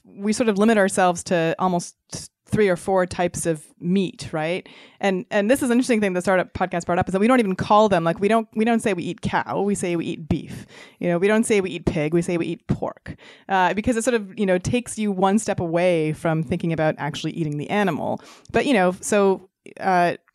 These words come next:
chicken, pork, and beef being, like, the three main sources of, of meat that we eat. But there's hundreds of millions of different types of insects. So how do you even decide where to begin in terms of figuring out which are gonna be the best,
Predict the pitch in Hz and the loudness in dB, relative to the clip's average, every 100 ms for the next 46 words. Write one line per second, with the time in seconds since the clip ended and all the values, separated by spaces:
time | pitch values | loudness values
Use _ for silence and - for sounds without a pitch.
0 | - - 254 269 240 220 208 214 180 170 | -12 -2 2 4 4 4 4 2 0 0
1 | 170 _ 220 196 190 - - 202 185 175 | -4 _ -2 0 -4 -8 -6 -4 -2 -2
2 | 165 165 165 180 185 180 165 165 160 - | -4 -6 -8 -4 -4 -2 -4 -6 -8 -6
3 | 160 165 - 156 151 143 143 - - 160 | -6 -6 -8 -12 -8 -8 -10 -16 -12 -8
4 | 151 165 - - - 262 185 - - - | -6 -6 -6 -10 -4 -2 -2 -4 -14 -20
5 | - - 240 190 254 262 - - _ _ | -20 0 0 6 6 6 0 -12 _ _
6 | _ _ _ _ - - 330 330 277 240 | _ _ _ _ -16 -2 2 4 2 0
7 | 226 247 330 339 294 262 226 247 247 226 | 2 4 4 4 4 2 2 -2 -2 -6
8 | - - 254 - - 226 262 262 - - | -6 -2 -2 -2 -4 2 2 2 -2 2
9 | 208 208 - - - - 254 294 285 247 | 2 2 -4 -20 -12 2 4 6 6 4
10 | 233 226 208 - 208 190 190 185 170 180 | 4 4 2 0 0 4 4 2 2 4
11 | 196 185 170 160 247 247 151 160 165 185 | 4 2 0 2 4 4 0 -4 -2 -2
12 | 180 185 180 175 180 170 165 - 190 180 | 2 2 2 2 2 2 0 -2 -2 0
13 | 165 - 170 180 - 170 165 160 160 156 | -2 -4 2 2 2 -2 0 -2 -2 -2
14 | 156 156 - - - | -2 -2 -6 -12 -14